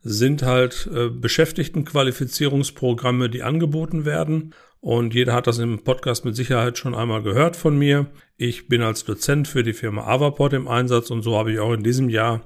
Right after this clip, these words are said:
wieder einige Wochen als Dozent zugebracht, sowohl in Schulungen für Verfahrensmechaniker für Beschichtungstechnik, aber auch in verwandten Berufsbildern wie dem Maler und Lackierer,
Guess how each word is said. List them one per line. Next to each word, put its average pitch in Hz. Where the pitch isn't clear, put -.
wieder 110
einige 120
Wochen 117
als -
Dozent 170
zugebracht, 143
sowohl 113
in 117
Schulungen 123
für 117
Verfahrensmechaniker 107
für -
Beschichtungstechnik, 151
aber 113
auch 120
in 120
verwandten 127
Berufsbildern 120
wie 113
dem 110
Maler 110
und 107
Lackierer, 120